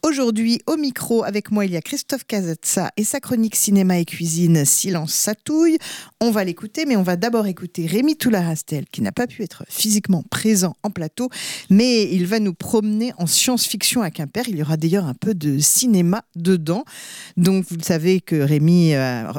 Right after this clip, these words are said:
a-, anime l'émission, vous reprendrez bien un peu de science-fiction, une fois par mois, avec de la fiction dedans, des nouvelles de S F. Donc, il y a aussi parfois des interviews en lien avec l'actualité.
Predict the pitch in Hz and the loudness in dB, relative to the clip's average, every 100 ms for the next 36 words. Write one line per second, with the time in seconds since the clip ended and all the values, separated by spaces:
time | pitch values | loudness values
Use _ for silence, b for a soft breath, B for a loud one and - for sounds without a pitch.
0 | - 151 127 - 151 151 165 147 139 135 | -8 -6 -6 -4 0 4 4 6 4 2
1 | - 151 139 139 127 - 123 135 160 85 | 2 2 2 0 -2 -6 -6 -4 -2 -4
2 | - - 147 - - - - 320 302 135 | -6 -6 -4 -4 -6 -6 -6 -4 -2 -4
3 | - - 156 180 262 320 B B B 175 | -4 -4 -4 -4 -4 -6 B B B -2
4 | 170 151 139 135 208 - 285 208 151 262 | -2 -2 -4 -6 -8 -6 0 2 2 0
5 | 175 135 127 135 131 131 - 254 220 220 | 0 0 0 -2 -2 -2 0 -2 -2 -8
6 | 294 B B B 147 139 - 139 - 165 | -8 B B B 2 2 -2 -6 -4 -4
7 | 135 156 156 160 156 196 233 - 156 156 | -2 -2 0 0 2 0 0 0 2 2
8 | 175 - - 143 151 - - 117 156 - | 0 -2 -6 -4 -4 -8 -6 -4 -4 -4
9 | 277 | -4